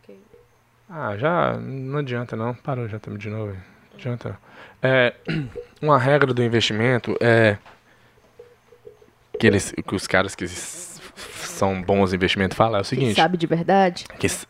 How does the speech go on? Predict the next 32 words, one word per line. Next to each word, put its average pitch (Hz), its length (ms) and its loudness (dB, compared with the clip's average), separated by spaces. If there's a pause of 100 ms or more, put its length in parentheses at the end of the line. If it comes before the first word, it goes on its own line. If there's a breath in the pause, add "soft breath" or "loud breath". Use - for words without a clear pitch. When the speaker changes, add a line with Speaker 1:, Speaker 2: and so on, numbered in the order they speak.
Speaker 2:
sa-, - 220 2 (100)
não, 104 240 -2 (120)
que 147 80 0
sabe, 98 380 4
né? 104 220 -2 (100)
Porque - 140 0
eu 113 40 8
não 123 60 4
sei 123 160 4
nem 147 100 4
de 151 100 4
mentira. 98 520 2
Speaker 1:
<laughs> - 1400 0
Speaker 2:
Você 139 320 6
tem 170 160 2
que 156 120 2
investir 127 580 4
em 110 120 -2
algo 117 200 2
que - 140 -4
você 113 280 0
entende. 98 840 2 (3000)
Entendeu? 107 340 4 (680)
Speaker 1:
Então 180 180 -12
tem 175 140 -10
que 196 60 -4
aprender. - 180 -4
Speaker 2:
Você 160 100 6
não 196 120 6
entende 151 280 6
do 123 80 2
mercado? 113 600 2